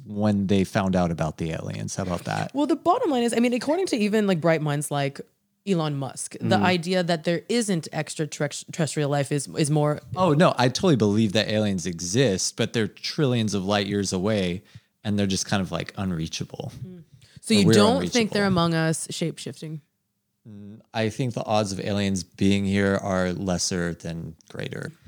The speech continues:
Speaker 1: If you had
Speaker 3: Oh,
Speaker 1: to pick
Speaker 3: man.
Speaker 1: one celebrity to be stuck on a ship with for fifteen
Speaker 2: Ooh,
Speaker 1: years.
Speaker 2: celebrity crush.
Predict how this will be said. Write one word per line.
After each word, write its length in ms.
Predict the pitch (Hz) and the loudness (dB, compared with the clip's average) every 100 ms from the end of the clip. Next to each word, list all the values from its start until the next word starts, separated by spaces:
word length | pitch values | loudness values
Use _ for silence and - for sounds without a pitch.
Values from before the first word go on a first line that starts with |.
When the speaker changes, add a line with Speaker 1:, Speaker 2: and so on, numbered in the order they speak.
| - _ | -20 _
Speaker 1:
If 80 | - | 4
you 60 | |
had 80 | 113 | 6
Speaker 3:
Oh, 40 | 107 | 6
Speaker 1:
to 60 | |
pick 180 | 98 104 | 4 4
Speaker 3:
man. 80 | 107 | 6
Speaker 1:
one 180 | 101 95 | 4 4
celebrity 560 | - 101 92 95 92 | 2 2 4 2 0
to 280 | 87 - 92 | 0 0 0
be 200 | 85 92 | 0 -2
stuck 340 | 87 - 98 - | 0 0 -2 0
on 140 | 92 | 0
a 80 | 87 | 0
ship 380 | 85 - 92 - | 0 -2 -4 -2
with 180 | 92 87 | -2 -2
for 180 | - | -4
fifteen 420 | 92 226 285 320 330 | 2 4 6 6 4
Speaker 2:
Ooh, 20 | |
Speaker 1:
years. 240 | 320 277 | 4 0
Speaker 2:
celebrity 340 | 262 247 247 254 | 0 -2 -2 -4
crush. 320 | 180 - | -4 -8